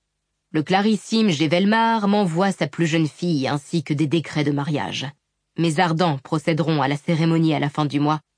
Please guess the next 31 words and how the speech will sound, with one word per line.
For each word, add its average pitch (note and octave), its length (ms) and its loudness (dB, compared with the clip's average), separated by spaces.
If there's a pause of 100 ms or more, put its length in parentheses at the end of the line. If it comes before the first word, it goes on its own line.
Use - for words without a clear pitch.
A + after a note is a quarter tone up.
(180)
et F3+ 120 2
j'aurai F#3 260 4
alors D#3+ 240 4
une D3+ 100 2
épouse. » - 420 -8 (1160)
Chalanne E3 420 0
éprouva C#3+ 360 -2
un C3+ 140 -2
grand C3 220 -6
froid. - 340 -14 (960)
Elle C#3+ 140 -2
resserra E3 400 0
son D#3 160 -6
châle D3+ 360 -4
contre - 320 -14
elle. D3+ 260 -14 (1120)
Les C#3+ 180 -2
ardents D3+ 320 2
en C#3+ 40 0
question D#3+ 540 -4
étaient C#3 240 -4
assis D#3 340 -4
à C3 60 -2
leur C3 160 -8
propre - 300 -6
table D#3 340 -4
où C3+ 60 -4
ils C3+ 160 -4
dînaient C#3+ 340 -4
en C3 120 -8
silence. C#3 640 -12